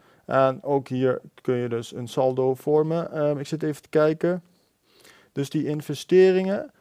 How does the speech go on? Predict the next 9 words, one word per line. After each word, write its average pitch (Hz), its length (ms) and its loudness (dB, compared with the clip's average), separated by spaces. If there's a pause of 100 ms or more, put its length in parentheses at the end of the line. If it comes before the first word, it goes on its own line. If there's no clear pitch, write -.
(120)
ehm, 131 300 -2 (140)
kun 143 120 -4
je 139 80 -2
ook 147 180 -2
wel 156 140 2
zien 143 260 -4
als 127 400 -4 (1700)
kapitaal 110 720 -6 (3750)
import. - 1400 -14